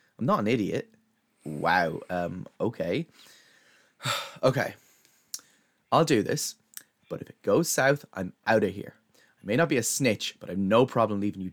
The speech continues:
dorks behind." At which point, Allison turns around, walks back over to the guys, and Jeff is left standing there. At which point, Jeff says to himself, "I'm in love."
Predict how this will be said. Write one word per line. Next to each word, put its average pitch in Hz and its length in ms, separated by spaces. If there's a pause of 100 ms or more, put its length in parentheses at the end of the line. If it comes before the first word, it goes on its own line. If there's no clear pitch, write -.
(180)
dorks 101 360
behind." 90 500 (400)
At - 60
which 101 160
point, 101 240
Allison 110 520
turns 139 340
around, 107 320 (280)
walks 120 240
back 110 160
over 107 220
to 104 80
the 95 80
guys, 95 420
and 92 220
Jeff 101 320
is 87 180
left 85 260
standing - 580
there. 50 180
At - 520
which 101 180
point, 98 200
Jeff 104 200
says 101 300
to - 100
himself, 98 500 (840)
"I'm 95 140
in 110 180
love." 123 500